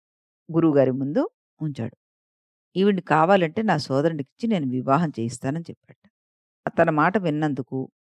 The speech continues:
పరశురాముడు యుద్ధం చేయమన్నాడు. భీష్మ పరశురాముల మధ్య యుద్ధం హోరాహోరాగా సాగిపోయింది. భీష్ముడు పరశురాముడి పైన వాయు అస్త్రాన్ని ప్రయోగించగా దాన్ని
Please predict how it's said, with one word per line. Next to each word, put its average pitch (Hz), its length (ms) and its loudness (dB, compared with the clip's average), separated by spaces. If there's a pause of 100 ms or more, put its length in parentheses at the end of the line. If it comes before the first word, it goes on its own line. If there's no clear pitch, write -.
(260)
పరశురాముడు 202 600 2 (120)
యుద్ధం 156 280 -2 (100)
చేయమన్నాడు. 113 440 -6 (600)
భీష్మ 190 300 0
పరశురాముల 147 560 -2
మధ్య 135 300 -4
యుద్ధం 127 380 -4
హోరాహోరాగా 135 800 0
సాగిపోయింది. - 500 -12 (280)
భీష్ముడు 151 360 -6
పరశురాముడి 139 540 -4
పైన 127 260 -6
వాయు 123 340 -2
అస్త్రాన్ని 139 480 -6
ప్రయోగించగా 156 580 -6 (500)
దాన్ని 135 400 -2